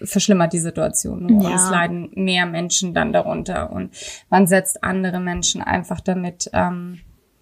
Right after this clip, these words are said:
Speaker 1: ja, im Risiko aus,
Speaker 2: Ja.
Speaker 1: was einfach nicht sein muss. Auch wenn man
Speaker 2: Genau.
Speaker 1: selber gesund ist, ähm, immer ein bisschen mal auf den Nächsten achten.
Speaker 2: Voll,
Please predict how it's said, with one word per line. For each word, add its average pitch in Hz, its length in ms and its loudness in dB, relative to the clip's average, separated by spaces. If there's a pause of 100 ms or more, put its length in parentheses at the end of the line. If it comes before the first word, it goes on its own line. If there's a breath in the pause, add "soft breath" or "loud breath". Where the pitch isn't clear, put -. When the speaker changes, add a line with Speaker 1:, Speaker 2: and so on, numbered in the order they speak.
(260)
Speaker 1:
ja, 190 160 4
im 190 120 0
Risiko 208 520 4
aus, - 320 -4
Speaker 2:
Ja. 214 140 4
Speaker 1:
was 208 140 2
einfach 185 500 -4
nicht 190 180 -2
sein 175 260 -2
muss. 175 220 -8
Auch 208 200 4
wenn 190 100 4
man 185 140 2
Speaker 2:
Genau. 190 40 -4
Speaker 1:
selber 180 400 0
gesund 180 500 -6
ist, 180 360 -2
ähm, 175 340 -4 (540 loud breath)
immer 208 200 6
ein 190 100 2
bisschen 180 300 0
mal 175 160 -6
auf 175 100 -8
den 175 160 -4
Nächsten - 360 -6
achten. - 220 -8
Speaker 2:
Voll, 190 480 2